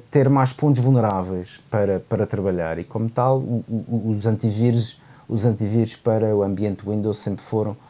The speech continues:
subejamente conhecidos e, eh, atualmente praticamente não existe ninguém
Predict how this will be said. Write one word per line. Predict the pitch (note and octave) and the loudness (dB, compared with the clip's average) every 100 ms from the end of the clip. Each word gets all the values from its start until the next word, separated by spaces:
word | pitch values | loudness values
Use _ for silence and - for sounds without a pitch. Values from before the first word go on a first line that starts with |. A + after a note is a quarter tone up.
| - - | -20 -4
subejamente | - A2 A2+ G2+ G2+ G2+ F#2+ | -2 2 2 0 -2 -4 -6
conhecidos | - G2+ - A#2 B2 A#2 G2+ | -4 -4 -2 0 2 0 0
e, | G#2 B2+ - - - | -2 -4 -8 -20 -12
eh, | - A2 G#2 G2+ F#2+ F#2 F2+ D2 C2+ | -4 0 2 0 -2 -4 -6 -8 -8
atualmente | G#2+ - G#2 A2 A2 - - | -4 -2 0 0 -2 -6 -6
praticamente | A#2+ G#2+ B2 G#2+ G2+ | -4 -2 -2 -2 -2
não | A2 | -2
existe | A2 A2 - | 0 0 -2
ninguém | G#2+ G2 G#2 | -4 -2 -2